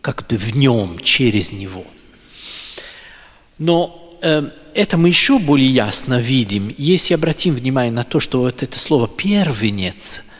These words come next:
греческое слово, означает не только первый сын, а вот, например,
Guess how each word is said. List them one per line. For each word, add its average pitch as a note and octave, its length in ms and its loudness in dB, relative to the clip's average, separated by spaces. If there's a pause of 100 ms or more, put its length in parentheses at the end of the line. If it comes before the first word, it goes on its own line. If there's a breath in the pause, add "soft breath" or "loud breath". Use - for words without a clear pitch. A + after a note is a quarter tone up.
(280 loud breath)
греческое G#2+ 640 -2
слово, G2 360 -4 (260 loud breath)
означает D#3 800 0 (280 loud breath)
не E3 200 2
только F3 640 -2
первый G#2+ 420 -4
сын, F2 460 0 (480)
а C#3 80 0
вот, D3 200 2
например, D3 480 -2